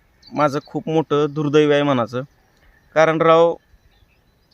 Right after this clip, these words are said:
नंबर, अ, ब्लॅकलिस्टला टाकणं हे फार चुकीचं आहे बरं का, कारण एखाद्या समोरच्या माणसाची प्रतिक्रिया जाणून न घेता नंबर ब्लॅकलिस्टला टाकणं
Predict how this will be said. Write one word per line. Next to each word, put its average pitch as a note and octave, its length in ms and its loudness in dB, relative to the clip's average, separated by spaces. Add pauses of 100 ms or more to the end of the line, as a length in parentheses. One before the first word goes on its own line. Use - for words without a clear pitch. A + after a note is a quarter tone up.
(400)
नंबर, F3 360 4
अ, F3+ 400 6
ब्लॅकलिस्टला F3 640 2
टाकणं F#3 340 0
हे F3+ 300 0 (100)
फार E3 220 0
चुकीचं D#3+ 340 -6
आहे E3+ 80 4
बरं E3+ 120 2
का, D#3 140 -2
कारण D#3+ 320 0
एखाद्या D#3+ 400 2
समोरच्या D#3+ 480 -2
माणसाची D#3+ 380 -2
प्रतिक्रिया D#3 500 -2
जाणून D#3+ 380 0
न D#3+ 120 0
घेता D#3 360 0 (460)
नंबर D#3+ 320 4
ब्लॅकलिस्टला E3 760 2
टाकणं E3 400 -2